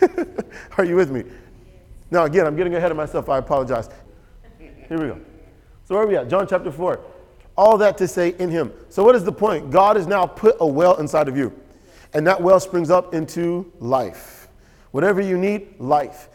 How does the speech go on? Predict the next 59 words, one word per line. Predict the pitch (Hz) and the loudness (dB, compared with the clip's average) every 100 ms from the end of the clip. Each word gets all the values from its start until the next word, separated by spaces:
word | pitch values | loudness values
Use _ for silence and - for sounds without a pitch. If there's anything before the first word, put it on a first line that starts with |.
| - 143 | -20 -8
If | |
there's | 165 160 | -6 -2
something | 220 208 202 | -2 -2 -4
in | 185 | -2
your | 165 | 2
life | 185 196 | 2 0
that | 170 | -6
seems | - 185 | -6 -8
to | - | -8
be | 151 143 | -8 0
dying, | 156 165 135 107 - - | 2 2 -2 -6 -16 -16
pray | - 180 | -2 0
in | 170 | 0
the | 147 | -2
Spirit, | - 185 170 - - - | -4 0 0 0 -12 -10
and | 151 | -4
you'll | 156 | -4
be | 151 | -4
pouring | 135 - 175 160 135 | -8 -2 0 0 -2
life | 131 151 156 123 - | -2 0 0 -4 -8
onto | 139 - | -8 -6
it, | 120 | -8
living | 120 143 170 160 143 | -6 -4 -4 -4 -2
water | 147 143 | 0 -2
into | 143 135 135 104 | -6 -8 -6 -8
it. | - - - - - 143 | -12 -20 -20 -20 -16 -4
If | |
a | 156 | 0
relationship | 160 196 196 - 196 | 2 2 0 -2 -4
seems | - 190 160 | -2 -6 -6
to | |
be | 156 | -6
falling | 156 185 175 160 | -2 0 0 -2
apart | 131 180 139 | 0 0 0
and | |
you | 165 | 0
go, | 170 151 - - - | 0 0 -2 -12 -2
"I | 180 | 0
believe | 160 165 196 | 2 0 0
this | 165 156 | -4 -2
is | 151 | -2
a | |
God-ordained | 127 156 170 170 147 165 | 0 2 2 0 -2 -2
relationship," | 151 156 156 151 170 - - | 0 -2 -2 -6 -8 -8 -4
or | 185 | -2
even | 233 233 | 0 -2
if | |
you're | 214 | -2
confused, | 196 175 233 170 117 | -4 -2 -2 -2 -2
"I | - 220 | 2 2
don't | 190 | 4
know | 220 | 0
if | 180 | 0
this | 151 | -6
is | 143 | -6
a | 139 | 0
God-ordained | 156 147 135 147 139 | 0 0 -2 -4 -2
relationship," | 143 139 127 123 - - - _ - | -4 -4 -8 -10 -12 -20 -20 _ -4
pray | 196 214 | 0 2